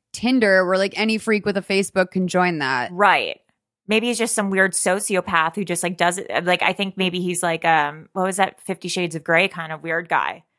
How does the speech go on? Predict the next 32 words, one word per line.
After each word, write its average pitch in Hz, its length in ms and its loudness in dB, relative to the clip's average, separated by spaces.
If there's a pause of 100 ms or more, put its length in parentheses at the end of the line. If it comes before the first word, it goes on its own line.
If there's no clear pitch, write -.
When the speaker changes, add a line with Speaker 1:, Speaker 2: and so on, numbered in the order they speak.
(160)
Speaker 2:
who 226 80 2
just, 226 140 8
Speaker 1:
Yeah. 196 200 8
Speaker 2:
like, 190 80 -2
does 180 180 0
this 175 180 -8
to 175 80 -12
people 156 420 -6
and, 165 140 -8
like, 156 220 -10
gets 170 160 -6
his 170 160 -10
jollies 165 360 -4
that - 180 -4
way. 117 380 -4
Speaker 1:
Totally. 214 600 0
I 220 120 0
mean, 269 180 2
we 294 120 -2
talked 330 300 2
about 269 280 2
this 233 400 -2
a 240 60 -4
little 240 220 2
bit, 240 160 0
which 208 160 -4
is 214 160 -4
just, 214 260 -6
like, 214 220 -2
guys 214 440 4
sometimes 240 400 -2
like, 208 420 0